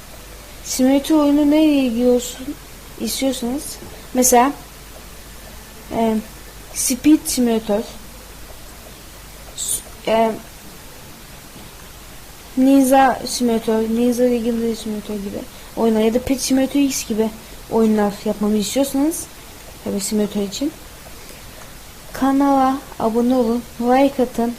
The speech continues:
Yüz elli like olursa yapacağım ve kanalımız yüz abone olursa, tahmin edin ne diyeceğim? Ne diyeceğim tahmin edin? Yapacağım. <laughs> Ş-,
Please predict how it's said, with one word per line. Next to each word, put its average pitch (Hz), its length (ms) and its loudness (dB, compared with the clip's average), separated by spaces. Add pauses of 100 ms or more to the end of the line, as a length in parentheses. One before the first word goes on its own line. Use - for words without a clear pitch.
Yüz 226 240 2
elli 254 240 6
like 247 380 2
olursa 220 360 0 (160)
yapacağım 233 420 0 (580)
ve 262 120 2
kanalımız 269 640 2 (280)
yüz 262 380 2 (300)
abone 214 320 0
olursa, 247 540 0 (1900)
tahmin 220 240 2
edin 233 280 2
ne 285 60 6
diyeceğim? 247 320 0 (320)
Ne 240 140 0
diyeceğim 196 340 -6
tahmin 185 180 -6
edin? 185 160 -8 (1040)
Yapacağım. 254 360 6
<laughs> 240 100 2 (3000)
Ş-, - 280 -4